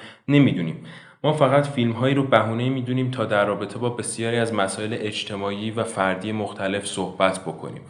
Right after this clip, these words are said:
یک فیلمی رو بهونه‌ای می‌دونیم در رابطه با تاریخ صحبت کنیم، یک فیلمی رو بهونه‌ای در رابطه با اجتماع، تکنولوژی، در رابطه با حل-، مثلاً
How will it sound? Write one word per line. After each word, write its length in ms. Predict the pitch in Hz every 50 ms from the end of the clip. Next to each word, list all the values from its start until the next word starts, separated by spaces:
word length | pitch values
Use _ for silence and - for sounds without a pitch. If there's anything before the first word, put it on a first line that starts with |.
| - - - - - -
یک 140 | 120 120 -
فیلمی 240 | - 117 113 117
رو 100 | 117 120
بهونه‌ای 400 | 117 - 101 98 107 107 110 110
می‌دونیم 340 | 113 113 110 113 113 113 113
در 180 | 104 107 98 98
رابطه 280 | 98 92 95 95 -
با 100 | 104 107
تاریخ 420 | 104 107 - 101 92 98 110 107 107
صحبت 440 | - - 104 95 98 98 95 95 95
کنیم، 340 | - 98 95 95 92 90
یک 160 | 92 92 95 -
فیلمی 280 | 98 98 95 95 95
رو 60 | 95 95 - - - - -
بهونه‌ای 340 | 95 87 87 90 92 95 95
در 200 | 85 95 90 87
رابطه 280 | 87 85 87 87 101
با 80 | 101 110
اجتماع، 640 | 85 80 90 87 - - 90 87 87 92 98 101 98
تکنولوژی، 1000 | 98 - 95 85 - 95 90 85 82 87 87 85 85 95 101 104 104 107 104 - - - - - - _ _
در 140 | 101 98 98
رابطه 340 | 101 95 98 101 98 - 98
با 160 | 107 107 98
حل-، 160 | 107 101 98
مثلاً 380 | 101 107 101 - 104 101 104